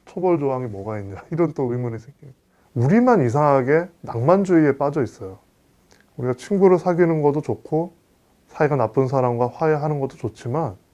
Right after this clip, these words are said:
항상 경계는 하고 해야 된다. 주변국을 미워하자, 뭐, 대결 구도로 하자, 이런 게 아닙니다. 우리가 경계를 잘 해야지만 안심하고 우리가 악수를 할 수 있는 거죠.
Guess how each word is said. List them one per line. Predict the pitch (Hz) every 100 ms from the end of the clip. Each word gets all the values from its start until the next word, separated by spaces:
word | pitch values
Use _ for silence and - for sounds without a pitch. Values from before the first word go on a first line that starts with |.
| _ _ _ _ _ _ _ _
항상 | - 180 180
경계는 | - 117 117 170 185
하고 | 151 170 170
해야 | 147
된다. | 104 92 95 92 107 _ _ _ _ _ - -
주변국을 | - 131 147 135 123 143 147 95 - _ _ _ _ _
미워하자, | - 113 135 139 104 104 95 _ _ _ _
뭐, | 107 98 98 _
대결 | - 113 135 127
구도로 | 123 117
하자, | 107 135
이런 | 175 180
게 |
아닙니다. | 120 98 95 95 95 _ _ _ _ -
우리가 | 123 127 143 139 _ _ _ _ _
경계를 | - 131 143 185 196
잘 | - 127 113
해야지만 | 220 240 220 147 117 139 101
안심하고 | - 117 - 147 135 131
우리가 | 113 117 110
악수를 | 107 - 123 123
할 |
수 | 143 135
있는 | 104 101
거죠. | 98 101